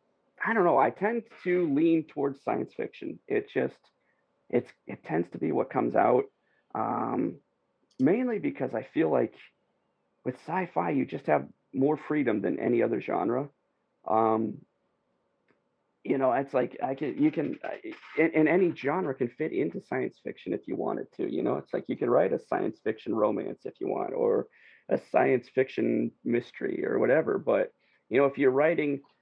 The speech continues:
uh, a nineteen, what, twenties noir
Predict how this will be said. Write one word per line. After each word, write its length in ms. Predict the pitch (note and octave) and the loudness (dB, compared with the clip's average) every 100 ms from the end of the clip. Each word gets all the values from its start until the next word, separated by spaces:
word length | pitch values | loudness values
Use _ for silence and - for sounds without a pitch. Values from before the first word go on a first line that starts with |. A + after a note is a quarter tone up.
| _ _ | _ _
uh, 200 | - - - | 0 0 2
a 100 | - | 0
nineteen, 600 | - D#3 C#3+ - C#3+ C#3 _ _ _ _ _ | 2 2 0 -2 -2 -2 _ _ _ _ _
what, 280 | - B2 - | 0 0 0
twenties 400 | - C#3 C#3+ C3+ - | -2 -2 0 -4 -2
noir 680 | B2 C3+ C#3+ C#3 C3+ C3+ | 2 2 2 2 2 0